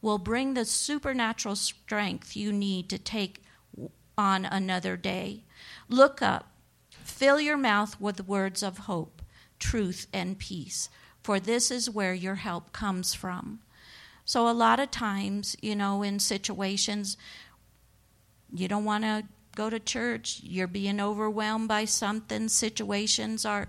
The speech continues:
that you're dealing with are, you know, seem more than you can bear. I promise you, if you'll sit and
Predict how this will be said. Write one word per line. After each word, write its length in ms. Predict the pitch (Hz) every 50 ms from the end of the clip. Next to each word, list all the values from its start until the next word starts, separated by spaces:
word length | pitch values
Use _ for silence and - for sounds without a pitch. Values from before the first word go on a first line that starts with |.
| - -
that 160 | 214 196 -
you're 160 | - 226 226
dealing 460 | 196 196 214 220 220 208 214 214 214
with 280 | 214 220 214 214 208 214
are, 320 | - 202 208 208 202 208 - - - - - - - - - _
you 140 | 233 233 220
know, 340 | 196 185 185 190 190 190 - - - - _ _ _ -
seem 340 | - - 254 247 240 240 233
more 300 | 233 226 226 226 226 226
than 240 | 202 220 214 208 214
you 180 | 214 220 233
can 360 | 226 226 - 240 202 208 208
bear. 480 | 202 202 202 196 196 196 202 202 214 202 - - - - - - - - - - - -
I 100 | - 311
promise 560 | - - - 208 202 208 214 220 226 - -
you, 240 | 226 226 233 233 233
if 160 | 214 220 -
you'll 180 | 208 196 208
sit 360 | 220 - - - 196 202 - - -
and 320 | 196 190 196 202 202 202